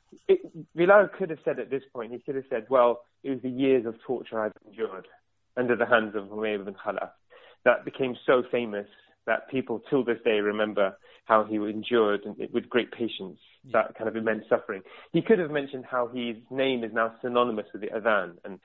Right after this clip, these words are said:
Speaker 1: he's the Prophet's muezzin. So it's that even his voice at the time, if he was to make adhan, they would associate it with the Prophet. He could have mentioned how he rose from being a, a black slave from Africa with, with nothing to being one of the greatest companions of the Prophet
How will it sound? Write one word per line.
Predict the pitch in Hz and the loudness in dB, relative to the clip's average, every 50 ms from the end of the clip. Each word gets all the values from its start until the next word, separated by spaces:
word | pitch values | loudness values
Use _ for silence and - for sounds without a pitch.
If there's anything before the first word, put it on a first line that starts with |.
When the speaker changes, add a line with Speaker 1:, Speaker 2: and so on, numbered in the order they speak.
| - - - _ | -20 -20 -12 _
Speaker 1:
he's | - 135 117 104 | -6 -4 -4 -4
the | 107 113 | -8 -10
Prophet's | - - 123 - - - 117 - | -8 -10 -12 -8 -8 -8 -8 -6
muezzin. | - 110 - - 120 107 98 101 98 92 - - | -6 -4 0 0 0 0 0 -4 -8 -8 -8 -8
So | - 113 | -10 -4
it's | - - | 0 2
that | 123 - - | 2 2 2
even | 143 139 131 127 | 0 -2 -4 -4
his | 120 117 107 107 113 | -6 -8 -10 -8 -2
voice | - 127 120 113 104 - | 2 2 4 4 2 -2
at | - 104 | -8 -10
the | - 107 - - | -10 -10 -6 0
time, | - 127 120 107 95 95 98 - _ _ _ - _ _ - | 2 4 4 4 2 -2 -8 -14 _ _ _ -20 _ _ -6
if | 120 117 - | -6 -6 -2
he | - 131 | -2 -2
was | 123 120 - - | -2 0 0 0
to | |
make | 110 120 123 120 - | 2 2 2 2 0
adhan, | - 113 107 110 110 107 101 98 98 | -2 -2 2 2 4 4 2 2 0
they | 101 104 | 0 0
would | 104 98 | 0 -2
associate | 107 110 - - 110 101 - - 101 - - | -4 -6 -4 -4 -4 -4 -4 -4 -6 -6 -6
it | - | -10
with | - - | -10 -8
the | 104 - | -6 -4
Prophet. | - 117 113 - - 92 90 110 | -2 -2 -2 -2 -4 -6 -4 -4
He | 131 135 | -2 0
could | - 160 | 2 2
have | 151 139 | 2 2
mentioned | 147 147 147 135 - 139 127 113 | 2 2 0 0 -2 -6 -6 -4
how | - - 120 117 113 110 - - - - - _ | 0 2 4 4 4 2 0 -6 -16 -20 -20 _
he | - 156 151 | -4 -2 2
rose | 123 135 139 135 131 123 113 - - - | 4 4 6 6 6 4 2 -2 -6 -10
from | - 113 110 104 | -10 -8 -6 -4
being | 117 117 117 113 107 104 - _ _ _ _ _ - | -2 -2 -2 -2 -6 -8 -12 _ _ _ _ _ -2
a, | - 120 - - 123 | -2 0 2 2 0
a | 110 | 2
black | - 131 131 117 107 - - - - | 4 6 6 6 4 2 -6 -8 -4
slave | 123 120 117 117 107 101 101 98 - - - - _ _ _ _ _ | 0 0 2 2 0 0 -4 -8 -12 -18 -20 -20 _ _ _ _ _
from | - 113 110 107 110 101 | -6 -4 -4 -4 0 4
Africa | 117 120 117 - - - 110 - - 107 101 98 | 4 4 4 4 0 -14 -10 -4 -2 -2 0 0
with, | 101 104 101 - - _ | -2 -4 -6 -8 -10 _
with | - 123 110 | -2 -2 0
nothing | 120 127 131 120 - - - 98 95 104 - | 2 2 2 2 0 -4 -12 -12 -12 -12 -14
to | - 104 | -12 -8
being | 110 117 113 107 101 | -6 -4 -4 -4 -4
one | 110 107 107 | -4 -4 -4
of | 101 | -6
the | 110 | -6
greatest | 104 113 113 117 117 113 107 101 - | -4 -2 -2 -2 -2 -4 -10 -14 -14
companions | - 104 - 123 120 117 110 101 98 | -14 -14 -12 -10 -8 -6 -6 -6 -6
of | 101 95 | -8 -10
the | - | -10
Prophet | - - 113 107 - 101 | -8 -6 -6 -6 -6 -8